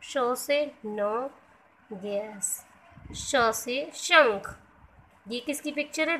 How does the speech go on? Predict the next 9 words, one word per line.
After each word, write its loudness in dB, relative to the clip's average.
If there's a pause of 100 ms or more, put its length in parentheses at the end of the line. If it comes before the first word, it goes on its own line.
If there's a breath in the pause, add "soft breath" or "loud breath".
दीपक। 2 (100)
दीपक -6
किससे -2
start 6
होता 4
है? 4
व 6
से, 0
नो, -2